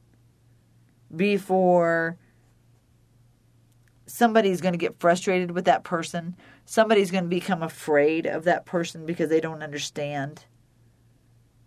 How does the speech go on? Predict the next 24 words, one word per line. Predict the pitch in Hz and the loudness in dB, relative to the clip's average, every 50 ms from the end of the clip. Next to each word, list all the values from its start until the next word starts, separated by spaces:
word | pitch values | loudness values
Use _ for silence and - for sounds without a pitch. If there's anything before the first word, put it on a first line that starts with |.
| _ _ | _ _
what's | - 165 170 175 - | -4 -4 -4 -4 -2
happening. | - 147 135 147 143 160 151 160 160 175 190 _ _ _ _ _ _ _ _ _ - | -2 -2 -2 -2 -4 -6 -8 -8 -10 -12 -14 _ _ _ _ _ _ _ _ _ 0
They | 170 180 | 2 2
don't | 180 185 175 165 | 2 2 0 -2
know | 170 175 | -2 0
how | 175 180 170 | 0 0 0
to | 170 | 0
cope | 175 - - 170 160 - | -2 -2 -2 -2 -2 -2
emotionally. | 175 151 147 147 143 151 - - 165 156 160 160 165 175 180 _ _ _ _ _ _ _ _ _ _ _ _ _ _ _ _ _ _ _ _ _ _ _ _ _ _ _ _ _ _ _ _ _ _ _ _ _ _ _ _ _ | -4 -6 -4 -4 -4 -4 -6 -12 -14 -14 -12 -12 -10 -12 -12 _ _ _ _ _ _ _ _ _ _ _ _ _ _ _ _ _ _ _ _ _ _ _ _ _ _ _ _ _ _ _ _ _ _ _ _ _ _ _ _ _
You | - 165 175 170 | -8 -6 -4 -4
know, | 175 156 | -2 -2
we | 165 180 | -2 -2
can | 175 185 156 | -2 -2 -2
tell | - 196 165 160 160 156 | -2 -2 0 0 -2 -4
'em, | 151 151 156 _ _ _ _ _ _ _ _ _ _ _ _ _ _ _ _ _ _ | -6 -8 -14 _ _ _ _ _ _ _ _ _ _ _ _ _ _ _ _ _ _
"Have | - 214 202 208 208 - | -2 0 0 0 0 0
patience, | - 240 190 185 - - - 190 185 185 180 175 - - | 2 2 4 2 2 -2 -2 -2 0 0 -2 -2 -2 0
have | 220 196 196 - | 2 2 2 2
hope, | - 208 180 180 180 175 214 | 2 4 4 4 4 4 2
have | 214 185 185 | 0 0 0
a | 196 | -2
sense | - - 196 185 180 - | -6 -6 -6 -6 -4 -4
of | 196 180 | -6 -6
humor." | - 180 175 175 160 165 170 170 170 180 | -4 -4 -4 -4 -4 -4 -4 -4 -4 -4